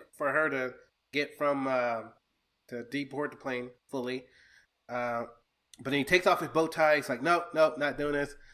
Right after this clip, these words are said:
So it seemed like he was bailing, but he's like, "Leslie, meet me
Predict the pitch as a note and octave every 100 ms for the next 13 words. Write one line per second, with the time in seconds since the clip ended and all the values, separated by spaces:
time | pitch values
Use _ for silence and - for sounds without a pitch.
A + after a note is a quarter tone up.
0 | - - - D3 D3 C#3+ E3 F#3+ F3 -
1 | D#3+ C#3 A2+ C#3 C#3+ C#3+ C3+ A#2+ C3 B2+
2 | C3 C3+ B2+ A#2+ C#3 D#3+ D#3 D3 C3+ D#3
3 | D3 D3+ D3+ D3 C#3+